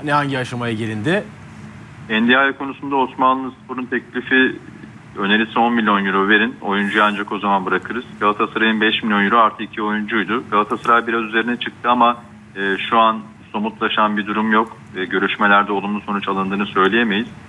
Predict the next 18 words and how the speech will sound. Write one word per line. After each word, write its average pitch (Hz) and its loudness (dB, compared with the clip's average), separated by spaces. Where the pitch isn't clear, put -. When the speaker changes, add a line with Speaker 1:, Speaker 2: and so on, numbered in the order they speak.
Speaker 2:
Ama 196 -4
oyuncu 127 2
Galatasaray'a 110 2
gelmek 104 0
istiyor. 113 -8
Bu 110 -4
Galatasaray 104 -2
için 107 -6
bir 101 0
artı. 101 2
Yedek 98 0
kaleci 127 0
konusunda 131 -4
Mert 120 2
Günok 123 -2
Galatasaray'la 110 0
imzalamak 110 -2
üzere, 110 0